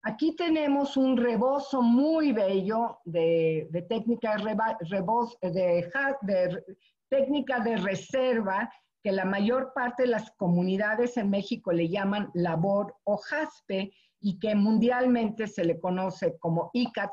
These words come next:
se, vendría a ser un término adoptado para describirlo en diferentes culturas, es de algodón. Quiero que vean la belleza de la punta, cómo fueron tomando los hilos de la urdimbre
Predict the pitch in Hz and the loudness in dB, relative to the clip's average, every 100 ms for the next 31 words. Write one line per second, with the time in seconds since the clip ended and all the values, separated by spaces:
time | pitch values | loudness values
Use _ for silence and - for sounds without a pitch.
0 | - 160 - 175 180 202 196 196 175 196 | -4 -4 -2 -4 -2 -2 -2 -2 -2 0
1 | 196 - 214 202 214 196 165 151 160 - | -2 -2 -4 -2 0 0 0 0 -2 -4
2 | - 214 214 185 147 156 _ _ _ _ | -8 -4 -2 -4 -6 -10 _ _ _ _
3 | _ - 175 180 175 190 185 - 196 196 | _ -6 -4 -2 0 -2 -4 -2 0 2
4 | 214 202 196 180 185 170 165 165 160 165 | 0 0 0 -2 -4 -4 -2 -2 0 -2
5 | 190 185 - 254 - 269 269 269 - - | -4 -10 -6 -4 0 2 2 -2 -6 -4
6 | 226 214 220 180 170 165 190 226 233 - | 0 2 0 0 0 0 0 0 -2 -8
7 | _ _ _ 254 285 320 330 254 247 233 | _ _ _ 0 2 0 0 0 2 0
8 | 240 240 240 _ _ _ 190 185 180 214 | 0 0 -2 _ _ _ -4 -2 0 0
9 | 196 254 254 - 285 208 175 165 165 269 | 2 2 0 -2 -2 0 0 -2 -2 2
10 | 254 247 - 185 175 - 247 262 269 269 | 4 2 0 -4 -4 -4 0 2 2 0
11 | 247 247 247 247 - 202 202 240 330 302 | 0 2 2 0 0 0 2 2 0 0
12 | 277 220 - 254 277 277 233 214 180 175 | 2 0 -2 0 2 2 0 -2 -2 0
13 | 180 185 240 240 226 240 233 | 0 2 4 4 4 2 -2